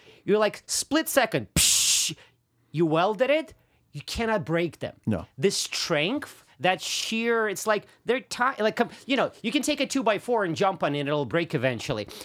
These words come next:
Speaker 1: You take a half by half an inch, you know, diameter metal rod, and this thing is strong enough to, and, and you can just cut it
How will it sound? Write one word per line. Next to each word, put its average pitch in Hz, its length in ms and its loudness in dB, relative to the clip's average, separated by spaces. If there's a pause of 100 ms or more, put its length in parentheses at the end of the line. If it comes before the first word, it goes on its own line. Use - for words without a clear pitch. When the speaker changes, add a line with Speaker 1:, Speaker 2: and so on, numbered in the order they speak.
(120)
Speaker 1:
You 202 120 -2
take 269 360 -2
a 185 240 2
half 240 360 2
by 185 320 0 (120)
half 208 300 2
an 190 80 0
inch, 185 440 -4
you 165 240 -2
know, 160 160 0
diameter 165 520 0
metal 160 420 0
rod, 139 400 0 (200)
and 226 120 2
this 320 160 -2
thing 311 200 0
is 196 120 -2
strong 185 400 0
enough 143 320 0
to, 135 420 -4
and, 165 140 0
and 175 220 0
you 269 80 -4
can 269 160 -4
just - 200 -4
cut 247 240 0
it 302 120 -4